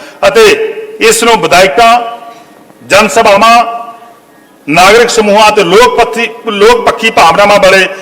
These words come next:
ਨਾਗਰਿਕਾਂ ਦੀਆਂ ਸਿਫਾਰਿਸ਼ਾਂ ਦੇ ਆਧਾਰ ਤੇ ਖਰਚ ਕੀਤਾ ਜਾਵੇਗਾ। ਇਹ ਫੰਡ ਸਾਡੇ ਸਾਰੇ ਜ਼ਿਲ੍ਹਿਆਂ ਦੇ ਸਾਰੇ ਖੇਤਰਾਂ ਜਿਵੇਂ ਕਿ ਸੜਕਾਂ,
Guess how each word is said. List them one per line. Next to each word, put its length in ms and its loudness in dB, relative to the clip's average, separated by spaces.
ਨਾਗਰਿਕਾਂ 460 2
ਦੀਆਂ 160 0
ਸਿਫਾਰਿਸ਼ਾਂ 420 0
ਦੇ 60 0
ਆਧਾਰ 220 2
ਤੇ 120 -4
ਖਰਚ 240 -4
ਕੀਤਾ 260 -2
ਜਾਵੇਗਾ। 440 0
ਇਹ 140 4
ਫੰਡ 340 0
ਸਾਡੇ 320 0
ਸਾਰੇ 300 2
ਜ਼ਿਲ੍ਹਿਆਂ 280 2
ਦੇ 100 0
ਸਾਰੇ 300 0
ਖੇਤਰਾਂ 340 -2
ਜਿਵੇਂ 220 -4
ਕਿ 100 -4
ਸੜਕਾਂ, 580 -2